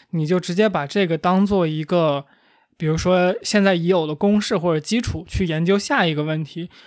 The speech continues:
而不是说你会继续去在这一个已经建立，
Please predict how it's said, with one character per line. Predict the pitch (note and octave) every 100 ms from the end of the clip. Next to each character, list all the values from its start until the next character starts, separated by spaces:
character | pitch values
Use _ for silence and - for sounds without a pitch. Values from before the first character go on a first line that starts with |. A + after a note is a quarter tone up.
| - -
而 | F#3
不 | F#3
是 | G#3+ G#3
说 | G#3+ G#3
你 | F#3 C#3
会 | F3
继 | E3+ - G#3
续 | - G#3 E3 D3
去 | - F#3 E3 D3 - _
在 | - F#3+
这 | F#3+ G#3+
一 | D#3+ D3
个 | D3 F#3 D3+ C#3 C#3+
已 | - D#3+
经 | D3 G3
建 | G3 A#3+ F#3 F3+
立， | F3 D#3+ D3+ F#3